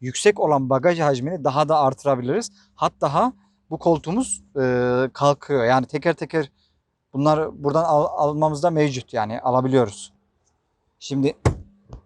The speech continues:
ayrıca koltuğu geriye öne yaslayabiliyoruz. Şimdi gerçekten çok kullanışlı bir koltuk. Bunu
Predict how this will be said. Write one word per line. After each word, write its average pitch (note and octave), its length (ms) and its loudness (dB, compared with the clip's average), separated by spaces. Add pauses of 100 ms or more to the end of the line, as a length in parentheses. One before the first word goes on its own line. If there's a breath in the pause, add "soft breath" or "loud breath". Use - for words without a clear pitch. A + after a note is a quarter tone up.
(1600)
ayrıca D3 300 2
koltuğu D#3+ 420 0 (140)
geriye C#3+ 280 4
öne D#3+ 180 2
yaslayabiliyoruz. D3+ 960 0 (1300)
Şimdi C3 340 -4 (1700)
gerçekten C#3+ 440 0
çok - 200 -6
kullanışlı D3 520 0
bir B2+ 40 -8
koltuk. B2+ 440 -4 (540)
Bunu D#3 320 0